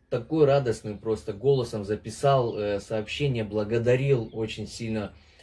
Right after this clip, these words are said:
Я говорю, вот видишь, как Бог все это делает, классно вообще, да, он, он очень рад был. Для него какое-то было свидетельство, для него, он вообще другой веры человек,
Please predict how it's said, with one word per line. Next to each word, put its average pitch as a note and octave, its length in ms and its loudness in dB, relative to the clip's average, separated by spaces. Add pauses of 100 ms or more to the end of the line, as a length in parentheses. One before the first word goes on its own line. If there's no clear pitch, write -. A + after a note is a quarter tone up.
(340)
Я A2 180 2
говорю, A2 240 2
вот A#2 180 2
видишь, C3+ 260 0
как G#2 200 -6
Бог A2 180 -4
все A2 180 -4
это G#2 160 -6
делает, G2+ 440 -2
классно G2+ 500 -4
вообще, F#2 300 -6
да, G#2+ 260 0
он, G2 340 -4
он G#2+ 200 -4
очень A2 340 -4
рад A2 260 2
был. G#2 140 2
Для G#2+ 280 0
него B2 380 2
какое-то A#2+ 480 -2
было A#2 280 0
свидетельство, A2+ 640 -4
для G#2+ 160 0
него, A#2+ 460 0
он G#2 120 -4
вообще A#2 220 -2
другой B2 360 2
веры B2 320 2
человек, A#2 460 -6